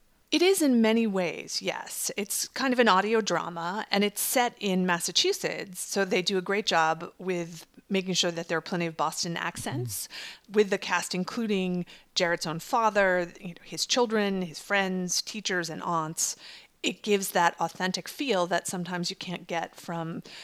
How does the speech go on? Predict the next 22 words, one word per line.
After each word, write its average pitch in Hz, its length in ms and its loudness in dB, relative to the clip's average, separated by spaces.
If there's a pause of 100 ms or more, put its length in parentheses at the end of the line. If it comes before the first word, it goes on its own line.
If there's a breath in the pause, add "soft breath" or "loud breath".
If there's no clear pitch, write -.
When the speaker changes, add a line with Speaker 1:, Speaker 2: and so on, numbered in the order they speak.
(120)
Speaker 1:
people 202 240 -2
putting 190 260 2
on 165 140 0
an 160 120 -2
accent 160 380 -4
that 165 140 -6
really 160 480 -2
doesn't 190 260 -2
belong 160 340 -8
to - 140 -6
them. - 140 -10
Speaker 2:
And 262 200 6
is 262 140 0
this 349 240 -2
a 381 40 -2
book 247 220 -2
for - 160 -6
younger 180 480 0
readers, 208 600 -2
would 202 160 -4
you 190 100 -8
say? 196 600 -2